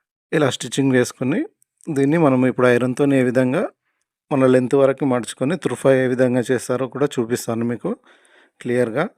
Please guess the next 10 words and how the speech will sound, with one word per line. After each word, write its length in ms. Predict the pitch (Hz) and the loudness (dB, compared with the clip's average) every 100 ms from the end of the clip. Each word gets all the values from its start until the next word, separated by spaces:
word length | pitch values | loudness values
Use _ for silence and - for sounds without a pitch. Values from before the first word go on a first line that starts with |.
| _ _ _ _ | _ _ _ _
చాలామంది 440 | - 131 139 143 147 | 0 2 4 4 6
ఐరన్‌తో 360 | 127 127 123 143 | 4 4 0 0
మడవకుండా 500 | 131 127 123 135 151 139 127 120 - _ 226 - _ _ _ _ _ _ _ _ _ - | 2 0 0 0 0 0 0 -4 -8 _ -20 -20 _ _ _ _ _ _ _ _ _ -4
అలాగే 320 | 143 143 147 | -2 0 0
తురుఫాయి 400 | - 131 117 135 | -2 -4 -2 -2
చేసేస్తారు, 600 | 123 120 123 - 127 131 175 | -2 -4 -6 -4 -4 -2 -2
అలా 160 | 131 123 | -4 -4
చేస్తే 300 | 131 123 135 | -6 -8 -8
నీట్‌గా 380 | 131 123 123 120 | -6 -2 -2 0
రాదండి. 420 | 120 117 120 | -2 -4 -6